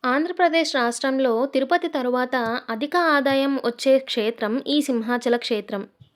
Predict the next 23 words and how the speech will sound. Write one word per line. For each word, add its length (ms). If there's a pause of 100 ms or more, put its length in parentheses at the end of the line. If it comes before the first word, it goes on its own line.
ఇక్కడ 280
స్వామివారి 680
విగ్రహం 680
మూడు 260
వందల 300
అరవై 280
ఐదు 160
రోజులు 320
చందనంతో 720
కప్పబడి 460
ఉంటుంది. 540 (260)
సంవత్సరంలో 640
పన్నెండు 360
గంటలు 320
మాత్రమే 520
విగ్రహ 340
దర్శనం 400
అయితే 220
ఉంటుంది. 580
ఇంకొక 420
ప్రత్యేకత 500
ఏంటి 380
అంటే, 580